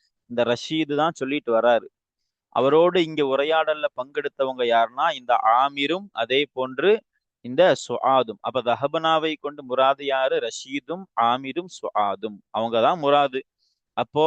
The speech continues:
இந்த நான்காவது கேள்விக்குண்டான பதில் என்னது? யாரு கோடை விடுமுறையிலே சென்றார்கள்னா ராஷி-, அஹ், ரஷீதுன்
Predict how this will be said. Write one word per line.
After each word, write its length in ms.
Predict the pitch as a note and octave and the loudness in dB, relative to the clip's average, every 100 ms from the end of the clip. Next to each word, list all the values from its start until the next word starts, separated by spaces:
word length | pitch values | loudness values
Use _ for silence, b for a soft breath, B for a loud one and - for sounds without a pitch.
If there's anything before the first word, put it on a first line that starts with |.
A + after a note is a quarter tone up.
| E3+ | 2
இந்த 200 | - C#3 D3+ D#3 | -2 0 0 0
நான்காவது 760 | A#2+ C3 D3+ D#3 D#3 D3 D3 E3 D#3+ _ _ _ - | -4 -6 -2 0 0 -2 -6 -10 -10 _ _ _ -2
கேள்விக்குண்டான 840 | C#3+ D#3 D#3 - C#3 C3 B2+ A2+ A#2+ C#3+ - A2+ | 0 0 -4 -8 -6 0 0 0 -2 -4 -4 0
பதில் 340 | A#2 C3+ D3 | 0 0 -4
என்னது? 340 | B2+ C3 B2 B2+ G#2+ | -4 -2 -2 -2 -4
யாரு 420 | A2+ C3 E3 F3+ D3 _ _ _ - | 0 2 4 2 -4 _ _ _ -2
கோடை 340 | C3+ D3 E3 | 2 4 2
விடுமுறையிலே 720 | D3+ D3+ D3 C#3+ C#3+ C#3 D3 D3 | 0 -2 -4 -4 -4 -2 -4 -4
சென்றார்கள்னா 920 | B2 B2 B2+ C3 B2 G#2+ G2+ G#2 A#2+ C3 - _ _ - | -12 -8 2 4 4 -2 -8 -4 -2 -2 -6 _ _ -4
ராஷி-, 600 | A2 A#2+ C#3 - D3+ D#3 | 0 2 2 0 -6 -6
அஹ், 180 | A#2 A2+ | -4 -2
ரஷீதுன் 720 | A#2+ - D#3 D#3 D#3 E3+ | -2 -2 -4 -2 -2 -6